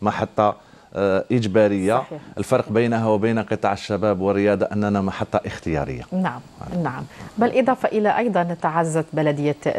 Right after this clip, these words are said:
Speaker 2: تيوت أيضا بقاعة معد-، متعددة الرياضات أيضا.
Speaker 1: نعم، كذلك. وهذا تكملة كذلك ل-، لمجهود الدولة
Speaker 2: مهم.
Speaker 1: في، في التنمية وفي،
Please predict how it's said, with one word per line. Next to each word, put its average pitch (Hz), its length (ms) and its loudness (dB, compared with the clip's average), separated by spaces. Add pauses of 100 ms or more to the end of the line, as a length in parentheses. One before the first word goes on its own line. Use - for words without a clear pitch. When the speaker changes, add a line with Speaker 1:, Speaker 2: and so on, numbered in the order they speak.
Speaker 2:
تيوت 156 320 0
أيضا 160 520 0
بقاعة 147 540 0 (100)
معد-، 131 320 0
متعددة 151 600 -2
الرياضات 175 440 0
أيضا. 120 240 -2
Speaker 1:
نعم، 80 340 -2
كذلك. 78 520 -2
وهذا 92 520 4 (480)
تكملة 92 380 2 (260)
كذلك 82 400 2
ل-، 76 760 2 (460)
لمجهود 87 540 4
الدولة 80 520 2
Speaker 2:
مهم. 156 220 -6 (380)
Speaker 1:
في، 78 140 0
في - 80 -6
التنمية 87 640 2
وفي، 67 1160 -2